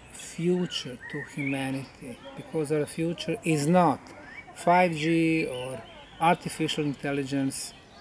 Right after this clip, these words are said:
dominating our lives. So we need to go back to the nature. We need to live in the harmony with the nature.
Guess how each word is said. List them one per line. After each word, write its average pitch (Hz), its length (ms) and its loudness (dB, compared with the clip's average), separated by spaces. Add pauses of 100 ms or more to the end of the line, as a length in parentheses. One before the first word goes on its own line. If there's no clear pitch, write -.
(240)
dominating 143 800 0 (140)
our 139 200 -2
lives. 135 560 -2 (580)
So 160 120 2
we 151 160 0
need 220 360 6
to 180 100 -2
go 143 200 2
back 123 500 -8
to - 40 -12
the 135 240 -10 (240)
nature. 143 560 -8
We 147 80 -2
need 180 720 2 (200)
to 156 60 -8
live 143 260 -4
in 139 100 -2
the 135 80 -4
harmony 131 480 -4
with 135 160 -12
the 143 80 -10
nature. 143 560 -10